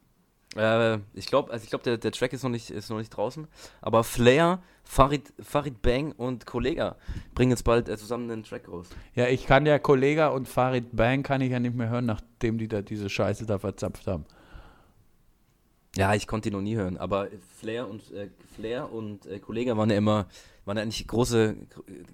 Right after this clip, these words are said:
Speaker 1: die großen Erzfeinde.
Speaker 2: Echt?
Speaker 1: Und machen jetzt zusammen, äh, ja, ja,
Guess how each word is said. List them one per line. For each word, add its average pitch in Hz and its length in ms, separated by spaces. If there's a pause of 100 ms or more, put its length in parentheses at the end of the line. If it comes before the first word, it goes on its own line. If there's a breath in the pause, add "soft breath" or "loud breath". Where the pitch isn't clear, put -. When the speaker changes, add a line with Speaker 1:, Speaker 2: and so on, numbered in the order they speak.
Speaker 1:
die 98 120
großen 123 220
Erzfeinde. 110 580 (380 soft breath)
Speaker 2:
Echt? 131 240
Speaker 1:
Und 101 240
machen 107 200
jetzt 107 300
zusammen, 104 320
äh, 95 320 (480)
ja, 110 100
ja, 123 220